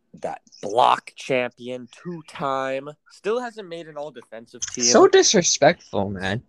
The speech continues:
Speaker 1: That he hasn't made an all-defensive team?
Speaker 2: Yeah.
Speaker 1: I mean, when could he have?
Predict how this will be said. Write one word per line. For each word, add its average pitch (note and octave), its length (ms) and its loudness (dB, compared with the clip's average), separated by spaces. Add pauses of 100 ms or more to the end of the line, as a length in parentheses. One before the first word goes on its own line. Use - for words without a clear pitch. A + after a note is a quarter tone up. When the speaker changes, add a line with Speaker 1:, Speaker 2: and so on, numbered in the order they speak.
(840)
Speaker 1:
That A2 100 -8
he C3 80 -8
hasn't A#2+ 240 -6
made A2+ 120 -10
an A2+ 80 -8
all-defensive G#2 520 -12
team? D#3 260 -16 (380)
Speaker 2:
Yeah. G#3+ 280 4 (1400)
Speaker 1:
I C#3+ 80 -10
mean, G#3+ 240 -6
when C4 160 -4 (480)
could F3 240 -6
he A#2 180 -14
have? F2+ 160 -10